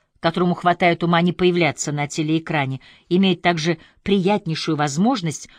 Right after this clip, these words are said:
выходить из себя в первом попавшемся гастрономе. Жизнь порою ведет себя просто нечестно. Не благодарите вашу счастливую звезду.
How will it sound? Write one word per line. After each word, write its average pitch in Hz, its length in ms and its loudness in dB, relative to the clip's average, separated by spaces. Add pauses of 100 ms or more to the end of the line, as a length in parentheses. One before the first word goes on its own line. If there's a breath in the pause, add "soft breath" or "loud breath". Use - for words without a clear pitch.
выходить 202 580 0
из 202 100 -4
себя 202 320 2
в - 100 -20
первом 220 360 0
попавшемся 170 640 -2
гастрономе. 127 720 -8 (360 soft breath)
Жизнь 160 540 -2
порою 147 500 -2 (400 soft breath)
ведет 135 340 -8
себя 123 380 -8 (560)
просто - 380 -8
нечестно. 233 720 -2 (2000)
Не 202 260 0
благодарите 240 760 0
вашу 156 300 -4
счастливую 147 640 -6
звезду. 139 520 -8